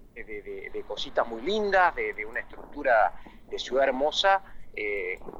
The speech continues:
de una, eh, lontananza, una cadencia, una ciudad tranquila, hay, hay algo tenebroso, que es el crecimiento de la ultraderecha, de jóvenes neonazis,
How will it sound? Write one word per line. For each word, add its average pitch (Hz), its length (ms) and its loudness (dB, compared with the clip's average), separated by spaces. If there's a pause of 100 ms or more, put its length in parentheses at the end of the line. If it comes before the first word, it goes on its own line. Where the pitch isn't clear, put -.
de 120 60 -4
una, 127 420 2 (380)
eh, 90 300 -8 (640)
lontananza, 131 1080 6
una 117 220 -4
cadencia, 123 920 2
una 107 240 -6
ciudad 110 240 -2
tranquila, 160 720 0 (460)
hay, 160 560 6 (480)
hay 135 320 4
algo 135 240 -4
tenebroso, 139 960 0 (220)
que 101 280 -6
es - 160 -8
el 92 100 -6
crecimiento 120 680 0
de 107 60 4
la 107 80 4
ultraderecha, 135 1080 6
de 117 120 -4
jóvenes 127 460 -2
neonazis, 123 840 2